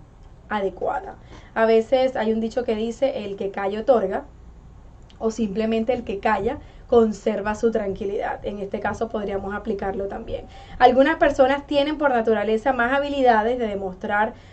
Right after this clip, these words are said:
por seguridad en sí mismas y otras no lo practican simplemente, pero todos podemos mejorar. No, no se puede decir que cada persona,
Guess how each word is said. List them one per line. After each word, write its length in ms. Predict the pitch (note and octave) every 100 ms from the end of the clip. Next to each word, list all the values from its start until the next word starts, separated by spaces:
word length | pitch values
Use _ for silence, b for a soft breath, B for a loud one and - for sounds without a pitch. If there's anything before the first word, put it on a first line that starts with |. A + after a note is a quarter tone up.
| B B
por 180 | C#4 C4+
seguridad 540 | D4+ D4 C#4 C4+ B3+
en 140 | C#4
sí 160 | C#4 D4+
mismas 480 | D4 A3 A#3 D4+ -
y 140 | C4
otras 460 | A#3+ A3+ C#4 D4 - - - -
no 200 | B3 C4
lo 120 | C#4
practican 500 | C#4 B3+ E4 D#4 A3
simplemente, 640 | G3 G#3+ A#3+ A#3+ A#3+ G#3+ G3
pero 320 | B3+ A#3+ A#3
todos 360 | D#4+ F4+ F4 -
podemos 340 | A3 G3+ A3
mejorar. 460 | A3+ G#3+ F#3+ F#3 - - B B B
No, 380 | A#3+ B3 C#4 C#4
no 140 | C4+ C4+
se 140 | E4
puede 280 | - D4+ C#4
decir 280 | A#3 A#3+ A#3
que 140 | B3+
cada 220 | B3+ B3+
persona, 600 | A#3+ F#3+ - G3+ A3 A#3